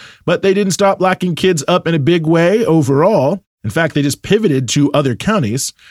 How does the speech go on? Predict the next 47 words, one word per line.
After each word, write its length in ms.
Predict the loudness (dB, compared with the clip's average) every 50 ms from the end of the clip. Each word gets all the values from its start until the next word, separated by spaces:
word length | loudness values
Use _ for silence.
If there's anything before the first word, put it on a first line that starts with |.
| -20 _ -6
They 100 | -2 0
now 180 | 0 0 0
take 280 | 0 0 -2 -2 -2 -2
kids 320 | -2 -2 0 0 -2 -6 -6
from 240 | -4 -2 -2 0 0
surrounding 640 | -2 -2 -2 -2 0 0 0 0 0 0 -2 -2
counties 400 | -4 -4 -2 -2 -2 -2 -2 -2
at 60 | -2
the 60 | -4
charge 300 | -4 -2 -2 0 0 0
of 80 | -2 -2
a 60 | -2
hundred 260 | -2 -2 -2 -2 -2
and 80 | -2 -2
seventy-five 540 | -2 -2 -2 -2 -2 -2 -2 -2 -2 -2 -2
dollars 320 | -2 -2 -2 -2 -2 -2
a 40 | -2
day. 380 | 0 0 0 0 0 -2 -6 -12 _ _ _ _ _ -20 -20 -20 _ _ -2
They 80 | 0
actually 240 | 0 0 0 0 0
have 160 | 0 0 0
a 60 | 0 -2
promotional 640 | -2 -4 -4 -4 -2 -2 -2 -2 -4 -4 -4 -4 -4
video 400 | -4 -4 -4 -2 -2 0 0 0
with 320 | 0 0 -2 -2 -4 -8 -18 _ -20 _ _
saxophone 680 | -10 -6 -6 -4 -4 -4 -6 -6 -6 -6 -4 -4 -4
music 360 | -2 -2 -2 -2 -4 -6 -6 -6
in 140 | -6 -4 -2
the 60 | -2
background. 640 | -2 -2 -2 -2 -2 -4 -4 -4 -6 -8 -10 -12 -14 -14 _ _ _ _ _ _ _ _ _ -14
As 80 | -10 -6
ProPublica 500 | -6 -4 -2 0 0 0 0 0 0 0
notes, 220 | 0 0 0 -2
quote, 320 | 0 0 2 2 0 -2 _ _ _ _ _ _ _ _ _ _ _ _ _ _ -8
"Thirty-nine 420 | -6 -4 -2 -2 0 -2 -2 -2
counties 400 | -2 -2 0 0 0 0 -2 -2
now 140 | -2 -2 -4
contract 440 | -4 -4 -4 -4 -2 -2 -2 -4 -2
with 140 | -2 -2 0
Rutherford, 560 | 0 0 0 -2 -4 -4 -4 -4 -4 -6 -10 _ _ _ _ _ _
according 260 | _ -6 -4 -4 -4
to 140 | -4 -4 -4
a 40 | -4
report 360 | -4 -4 -4 -4 -4 -4 -4
published 320 | -4 -4 -2 -4 -4 -4
this 180 | -4 -4 -2 -2
year. 320 | 0 0 0 0 -2 -4